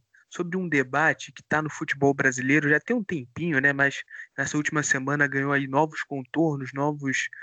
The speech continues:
argumentos aí que podem ser utilizados, que é essa, esse debate aí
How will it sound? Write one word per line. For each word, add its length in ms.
argumentos 680
aí 100
que 80
podem 220
ser 160
utilizados, 760
que 80
é 120
essa, 380
esse 200
debate 680
aí 240